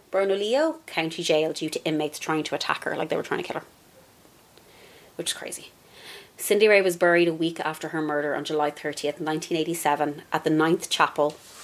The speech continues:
Ninth Ward Chapel in Payson. A small granite headstone over her ga-, grave read, "Our mummy, greater love hath no one than to lay down their life for a friend." Sam Ray moved back to Utah after receiving a hardship discharge from the U S Air Force.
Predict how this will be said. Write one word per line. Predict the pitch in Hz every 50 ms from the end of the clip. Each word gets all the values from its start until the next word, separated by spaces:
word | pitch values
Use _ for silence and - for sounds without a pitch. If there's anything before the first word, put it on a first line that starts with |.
| - - - - -
Ninth | 180 180 208 - - 202
Ward | 185 185 202 226 240 240 -
Chapel | - - 269 269 277 302 302 302 - -
in | 185 180
Payson. | 175 - - - 185 180 175 - - 170 160 156 160 - - - - - - - - - - -
A | 156
small | - - 190 175 185 185 185
granite | 180 175 165 165 170 170 -
headstone | - 165 160 160 - - 160 156 156
over | 156 156 156 160
her | 156 165 156
ga-, | 151 - 151 151 -
grave | - 160 156 151 156 151 151
read, | 151 147 151 151 - -
"Our | 160 165 165
mummy, | 165 160 156 156 156 151 156 156 - - - - - - -
greater | - 170 180 175 175 196 180
love | 175 170 170 165 -
hath | - 165 156 - -
no | 175 160 156 151
one | 151 156 151 151 147 -
than | 156 156
to | - - 160
lay | 151 156 156 156
down | 151 156 151 151
their | 151 151 151
life | 151 151 147 -
for | - - -
a | -
friend." | - - - - - - - - - - - _ _ _ _ _ - - - - - - - - - - _ _
Sam | - - 202 190 - 208
Ray | 208 196 190 190
moved | 190 190 180 175 175
back | 180 170 170 - -
to | - 196
Utah | 180 175 175 - - 165 160 156 156
after | - 151 - - 160
receiving | 160 156 - - 165 160 165 160
a | 156
hardship | - - 160 165 160 - - 165 160 -
discharge | 160 156 - - - - - 170 151 156 151 -
from | - 160 151
the | 151
U | 151 156 156 156
S | 156 151 - -
Air | - 156 151
Force. | - - - - 156 - - -